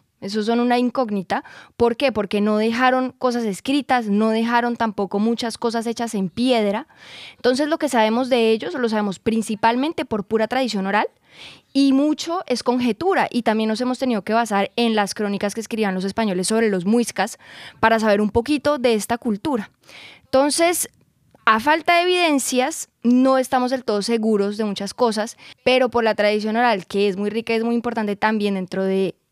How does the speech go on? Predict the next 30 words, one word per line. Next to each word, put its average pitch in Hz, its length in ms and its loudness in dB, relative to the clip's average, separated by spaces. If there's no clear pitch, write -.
el 185 180 -2
estudio 202 420 0
histórico, 247 680 -2
no 247 280 4
parece 247 420 0
caber 208 380 0
duda 208 440 2
de 208 240 0
que 196 300 -2
definitivamente 214 840 0
el 196 220 0
tejo 214 380 0
sí 254 260 0
surge 220 540 -2
en 226 120 0
la 202 80 0
región 185 380 -4
muisca, 214 480 0
o 226 120 2
que 240 120 2
por 226 180 2
lo 226 160 4
menos 285 580 0
es 247 520 2
del 233 400 2
altiplano 214 560 0
cundiboyacense 247 880 0
y 262 140 0
de 220 100 4
las 196 380 -2